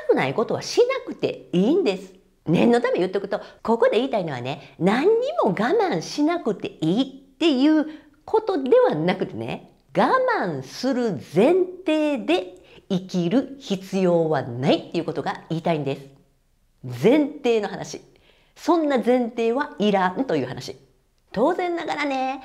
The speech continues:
世の中一人で生きてるわけじゃないから、我慢せなあかんこともある。公共の場で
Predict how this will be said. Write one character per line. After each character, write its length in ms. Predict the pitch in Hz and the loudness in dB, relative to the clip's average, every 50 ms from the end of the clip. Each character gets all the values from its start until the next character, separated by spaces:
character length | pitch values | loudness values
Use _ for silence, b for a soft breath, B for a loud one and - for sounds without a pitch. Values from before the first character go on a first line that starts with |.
| B B B B B B _ - | B B B B B B _ -2
世 120 | 156 180 | 2 4
の 120 | 208 269 | 4 4
中 180 | 311 285 - - | 4 2 0 -4
一 120 | - - - - 370 | -8 -6 -2 0 2
人 140 | 403 339 220 | 2 2 2
で 60 | 147 | 0
生 80 | 131 | -4
き 60 | - - | -6 -6
て 80 | - | -8
る 100 | 127 127 | -6 -2
わ 100 | 156 233 | -2 -2
け 100 | 254 294 | -2 -2
じ 80 | 214 165 | -4 -4
ゃ 40 | 131 | -6
な 120 | 135 135 | -8 -6
い 80 | 175 214 | -6 -6
か 100 | - 147 | -6 -6
ら、 160 | 151 220 240 | -4 -4 -4
我 40 | 170 | -4
慢 340 | 127 151 214 277 349 311 - | -2 0 2 2 2 0 0
せ 120 | - 220 | -2 -4
な 160 | 180 - - | -4 -4 -6
あ 40 | 160 | -6
か 100 | - 233 | -6 -4
ん 60 | 233 | -4
こ 120 | 240 247 240 | -2 -2 -2
と 80 | 226 | -4
も 80 | 160 123 | -4 -2
あ 40 | - | 0
る。 380 | 143 160 - B B B B B B B B B B | 0 0 0 B B B B B B B B B B
公 220 | - 233 240 247 | 4 4 6 6
共 200 | 240 - 240 226 | 4 2 2 2
の 100 | 240 226 | 2 0
場 100 | 170 127 | -2 -2
で 240 | 117 123 160 233 | -2 0 -2 -2